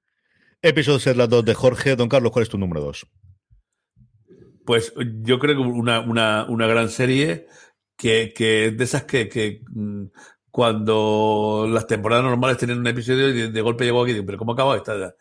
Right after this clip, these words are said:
Speaker 2: No puede ser, no puede ser que haya acabado". Eh,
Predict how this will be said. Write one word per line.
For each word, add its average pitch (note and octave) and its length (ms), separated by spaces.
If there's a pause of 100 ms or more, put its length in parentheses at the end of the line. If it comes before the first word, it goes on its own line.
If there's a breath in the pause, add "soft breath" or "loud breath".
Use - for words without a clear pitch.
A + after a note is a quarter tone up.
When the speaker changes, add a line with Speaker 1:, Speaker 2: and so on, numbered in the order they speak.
(240 soft breath)
Speaker 2:
No A2 120
puede A2+ 160
ser, B2 320
no A2+ 100
puede A#2 140
ser A#2 80
que A#2 40
haya A#2+ 100
acabado". A#2 420 (380 loud breath)
Eh, G#2+ 880